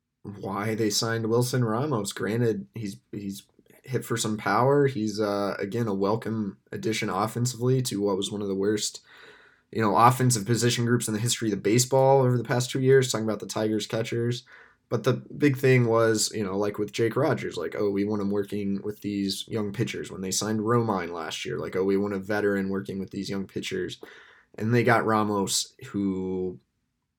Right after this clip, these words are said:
let's be honest, he's looked really bad defensively behind the plate. That was kind of his rep coming in. The Tigers thought they could help him improve a little bit, or they thought maybe he already had improved his pitch framing.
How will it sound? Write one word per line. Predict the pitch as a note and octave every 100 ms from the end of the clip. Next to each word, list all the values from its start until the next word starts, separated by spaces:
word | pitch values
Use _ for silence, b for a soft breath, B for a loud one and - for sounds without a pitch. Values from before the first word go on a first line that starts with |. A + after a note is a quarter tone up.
| _ _
let's | -
be | B2+
honest, | A2 A2 G#2 - -
he's | A2+ G2+
looked | G#2
really | G#2 G#2 G#2+ G#2 G2+
bad | G#2 G#2 G2+
defensively | G2 G2+ G2 G2 - G2+
behind | G2 G#2 F#2+
the | F#2
plate. | - F#2+ F#2+
That | F#2+ F#2
was | -
kind | G#2 G#2+
of | G2+
his | - G2+
rep | G2 G2 G2 -
coming | A#2 G2+ F#2
in. | F2 G2 G2 G2 F#2+ b b b _ _
The | - F#2
Tigers | - - F#2+ G2
thought | - F#2+ F2+
they | F#2
could | - F2+
help | F2
him | F#2+
improve | F2+ F2 - F3 C#3+
a | C#3
little | C3 B2
bit, | B2 A#2+ A#2
or | A2
they | F#2+ E2+
thought | F#2+ -
maybe | G2+ G2
he | G2 G2
already | G2 F#2 E2+
had | G#2+ A#2
improved | G#2+ G#2+ G2+ A2 G#2 G2+ G2
his | -
pitch | - B2 -
framing. | - G#2+ G#2 G3+ G3 G3